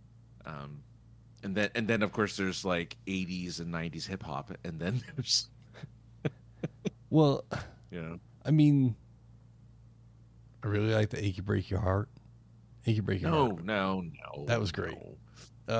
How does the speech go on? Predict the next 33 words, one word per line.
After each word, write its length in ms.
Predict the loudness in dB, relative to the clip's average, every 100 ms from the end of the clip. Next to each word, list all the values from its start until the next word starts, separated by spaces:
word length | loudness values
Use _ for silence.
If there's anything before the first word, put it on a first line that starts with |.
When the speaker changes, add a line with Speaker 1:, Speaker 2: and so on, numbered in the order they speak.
| 4
Speaker 2:
Um, 180 | 4 0
Speaker 1:
That's 160 | -2 -6
not 160 | -6
real 280 | -10 -8 -8
country. 440 | -10 -20 -20 -16 0
Speaker 2:
uh, 720 | 4 4 4 2 0 -2 -4 -4 -2
I, 80 | 0
I 40 |
got, 280 | 2 2 0 -2
I 100 | 0
got 160 | 0
Friends 220 | 4 4 6
in 100 | 4
Low 140 | 2
Places. 540 | 2 2 2 -2 -4 -14 -20 -20 -20 -20 -20 -20 -20 -18 -10
Speaker 1:
Yeah, 180 | -10 -10
well, 140 | -12
that, 180 | -12 -10
okay. 340 | -10 -12 -16 -18 -20 -20 -20 -16 0
Speaker 2:
That 140 | 0
one's 160 | 0 -6
fun. 160 | -8 -4
Speaker 1:
I'm, 140 | -2
I'm 120 | 0 2
beginning 220 | 4 4
to 80 | 4
believe 280 | 4 4 2
you've 100 | 0
only 320 | 2 2 0
listened 420 | 0 -4 -4 -8
to 60 | -10
Tim 180 | -10 -10
McGraw. 380 | -10 -10 -10